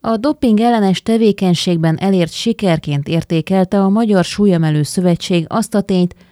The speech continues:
hogy a sportág nemzetközi szövetsége a dopingtól legkevésbé veszélyeztetett tagországai között tartja nyilván Magyarországot.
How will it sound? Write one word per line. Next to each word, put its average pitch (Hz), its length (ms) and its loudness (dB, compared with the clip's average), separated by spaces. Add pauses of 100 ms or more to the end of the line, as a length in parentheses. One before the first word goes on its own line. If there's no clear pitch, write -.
(140)
hogy 185 160 -4
a 160 80 0
sportág 214 580 -2
nemzetközi 160 640 0
szövetsége 180 840 -2
a 170 160 -2
dopingtól 214 640 -2
legkevésbé 160 720 -2
veszélyeztetett 160 880 -2
tagországai 151 880 -2
között 160 420 0
tartja 143 320 -4
nyilván 156 420 0
Magyarországot. 151 1040 -2